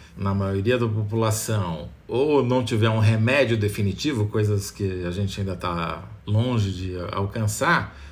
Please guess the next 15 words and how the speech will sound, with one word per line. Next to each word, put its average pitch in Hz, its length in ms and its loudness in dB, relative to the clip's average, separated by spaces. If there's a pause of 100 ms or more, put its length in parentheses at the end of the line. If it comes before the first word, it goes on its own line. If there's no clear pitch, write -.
(160)
não 196 160 0
vai 233 140 2
ter 190 160 4
bala 139 280 4
de 160 120 -2
prata 131 420 2
pra 139 160 -2
resolver 135 440 4
o 117 60 4
problema 110 400 2
dessa 110 240 0
epidemia, 147 540 0
né? 104 220 0
É 101 40 2
um, 113 120 2